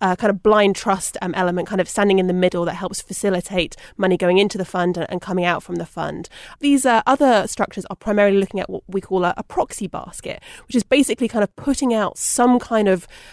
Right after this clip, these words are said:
maybe representative, maybe substitute, some kind of version of, of the holdings within that fund and allowing kind of market makers to see that and use that to make markets. So there is a slightly different approach going on.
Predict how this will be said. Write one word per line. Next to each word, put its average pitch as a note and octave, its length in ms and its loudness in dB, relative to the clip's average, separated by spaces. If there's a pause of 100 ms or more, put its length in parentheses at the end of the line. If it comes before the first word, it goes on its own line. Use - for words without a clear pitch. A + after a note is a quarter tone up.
(180)
maybe A#3+ 440 4
representative, B3 720 2
maybe A3+ 360 2
substitute, - 800 -4
some C#4 140 0
kind C#4+ 180 2
of A3 140 4
version G3+ 640 4
of, F3 160 4
of F#3+ 100 -2
the G3 80 -2
holdings F#3+ 580 2 (120)
within G#3 320 2
that F#3+ 180 0
fund E3+ 380 -4 (240)
and G3+ 100 2
allowing G3+ 500 4
kind F#3+ 160 -4
of F#3+ 40 0
market G3 260 2
makers F3+ 260 -4
to F#3+ 100 -10
see F#3+ 240 -4
that A3+ 320 0
and F#3 180 -4
use F#3 200 -4
that - 240 -4
to - 80 -14
make F3 160 -6
markets. E3 360 -6
So G#3 80 -4
there A3 120 4
is A3+ 80 0
a B3 60 0
slightly C#4 300 -8
different - 300 -8
approach - 400 -8
going F3 240 -10
on. - 200 -16